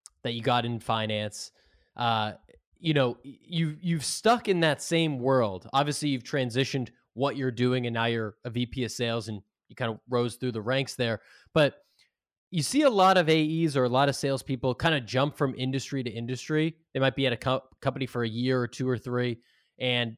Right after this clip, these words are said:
they're selling to H R, then they're selling to a C F O, and then to a V P of sales, and kind of all over the place. You've really stuck in this one domain, um, because you've been interested in, in finance, you know, for such a long time.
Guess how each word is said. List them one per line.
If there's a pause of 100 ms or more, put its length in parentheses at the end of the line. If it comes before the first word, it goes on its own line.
(100)
they're
selling
to
H
R, (280)
then
they're
selling
to
a
C
F
O,
and
then
to
a
V
P
of
sales,
and
kind
of
all
over
the
place. (500)
You've
really
stuck
in
this
one
domain, (200)
um,
because
you've
been
interested
in,
in
finance,
you
know,
for
such
a
long
time.